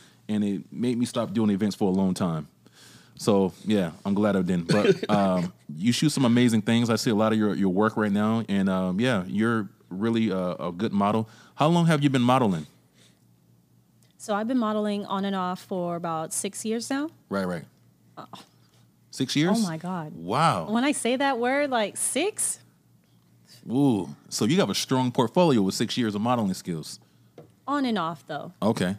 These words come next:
Speaker 3: You know, because when I, when I started, I actually didn't wanna be a model. I never wanted to be a model. I never saw myself modeling. I never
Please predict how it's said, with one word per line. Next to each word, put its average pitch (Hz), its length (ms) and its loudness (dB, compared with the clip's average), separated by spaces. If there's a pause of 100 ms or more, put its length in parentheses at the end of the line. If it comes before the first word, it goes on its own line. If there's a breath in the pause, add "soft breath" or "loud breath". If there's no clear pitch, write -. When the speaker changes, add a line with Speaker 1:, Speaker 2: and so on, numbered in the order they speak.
(100)
Speaker 3:
You 240 100 -2
know, 196 180 0
because 190 720 -4 (280)
when 214 240 -2
I, 185 720 -6 (280)
when 233 180 -8
I 180 100 -4
started, 214 520 -2
I 226 180 -2
actually 302 300 -4
didn't 208 200 -2
wanna 180 180 -2
be 170 140 -4
a 151 60 -6
model. 170 440 -4 (220)
I 185 560 -4 (200)
never 202 460 -4
wanted 180 440 -6 (180)
to 170 380 -6 (180)
be 185 400 -20
a 175 180 -4
model. 160 380 -4
I 143 120 -8
never 175 220 -4
saw 180 180 -6
myself 180 360 -8
modeling. 196 500 -4
I 165 80 -8
never 170 600 -6